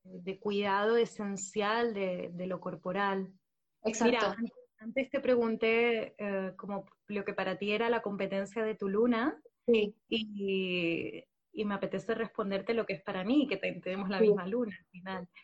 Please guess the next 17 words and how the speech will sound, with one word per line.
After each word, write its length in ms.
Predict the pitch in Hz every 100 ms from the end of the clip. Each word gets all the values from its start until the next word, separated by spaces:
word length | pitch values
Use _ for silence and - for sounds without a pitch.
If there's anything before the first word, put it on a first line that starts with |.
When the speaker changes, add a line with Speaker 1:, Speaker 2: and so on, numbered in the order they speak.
| _ _ _ _ _
Speaker 1:
Para 220 | 226 214
mí 200 | 214 240
hay 280 | 277 269 240
una 440 | 247 247 247 226 220
conexión 1400 | 220 214 202 202 - - 240 233 233 226 208 202 190 185 185 _
muy 300 | - 214 269
profunda 500 | 285 233 - 254 285
con 180 | 269 208
lo 80 | 190
esencial, 800 | 180 - 175 170 - 175 151 240 _ _ 554 _ _ _ _ -
¿no? 200 | 208 233
Con 180 | 214 202
el 140 | 196
valor 320 | 190 190 240
esencial, 800 | 247 - 196 185 - - 170 165
con, 420 | 165 185 185 185 180
con, 460 | - 196 190 185